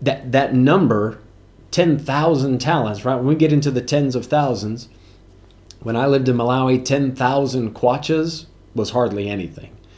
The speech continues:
You need to know how much a talent is worth in order to appreciate just how big of a bill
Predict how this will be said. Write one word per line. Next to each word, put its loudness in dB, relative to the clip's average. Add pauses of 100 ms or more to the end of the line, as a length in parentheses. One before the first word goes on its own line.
(640)
You 2
need 6
to -4
know 4
how -2
much -2
a -6
talent -4
is -6
worth -2
in -2
order -2
to -6
appreciate -2
just -8
how -2
big 0
of 2
a -2
bill 0